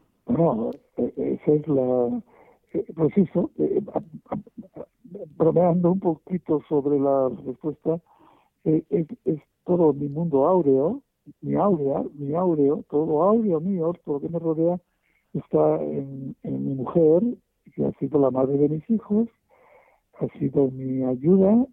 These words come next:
es mi ayuda, es mi, mi inspiración, pero no en el sentido romántico, decir, es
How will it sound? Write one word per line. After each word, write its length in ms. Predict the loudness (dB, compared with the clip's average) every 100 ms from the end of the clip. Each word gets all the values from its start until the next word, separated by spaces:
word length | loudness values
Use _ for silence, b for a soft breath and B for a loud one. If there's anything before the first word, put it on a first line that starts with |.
| 0
es 260 | 2 2 -4 _ _
mi 200 | -20 -16 -14
ayuda, 500 | -12 -6 -4 0 0 -2 -10
es 320 | -8 -4 -4 -4 _
mi, 720 | -14 -12 -10 -10 -10 -12 -12 -16 _ _ _ _
mi 180 | -10 -8
inspiración, 1000 | -8 _ -6 -4 -4 -6 0 2 2 -2 b b 0
pero 160 | 0
no 100 | 0
en 180 | -4 -6
el 100 | -6
sentido 380 | -10 -4 0 2
romántico, 760 | 0 -2 -4 -4 -6 -4 0
decir, 300 | 0 -2 0
es 120 | 2